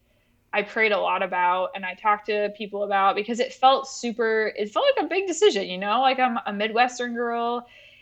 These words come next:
and the work was with, um, people who were on death row. It was, um, what's called habeas corpus, but specifically capital habeas corpus.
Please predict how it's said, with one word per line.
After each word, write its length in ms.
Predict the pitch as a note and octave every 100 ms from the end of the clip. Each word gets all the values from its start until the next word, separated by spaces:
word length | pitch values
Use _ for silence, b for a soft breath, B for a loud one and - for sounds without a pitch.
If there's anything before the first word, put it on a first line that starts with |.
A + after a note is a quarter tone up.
| B
and 540 | A3+ A#3 A3 G#3+ G#3 G3
the 80 | G#3
work 380 | A3+ B3+ C#4+
was 340 | B3 A#3 A3 G#3+
with, 320 | G#3+ G#3 -
um, 320 | G#3 G3+ F#3+
people 340 | F#3+ - A#3 A3
who 120 | G#3+
were 120 | G#3
on 220 | - G3
death 240 | G3 F3+ -
row. 540 | F#3+ F#3+ G#3 C4+ D4+ D#4
It 100 | -
was, 480 | G#3+ G3 F#3+ - - -
um, 440 | F#3 F3 F3+ F#3+
what's 220 | G3+ G#3 -
called 520 | - F#3+ F#3+ F#3+ G3 b b b b b
habeas 420 | - A3+ A#3 G#3+
corpus, 760 | - A3 G#3 G#3+ G#3 G#3 - -
but 160 | D#4 -
specifically 640 | - G#3+ G#3+ G#3+ G3+ F3 -
capital 600 | - G3+ G3+ G#3+ G#3+ G#3
habeas 380 | G#3+ G3+ G#3 -
corpus. 840 | A3 G#3+ G#3+ G#3 G#3 - -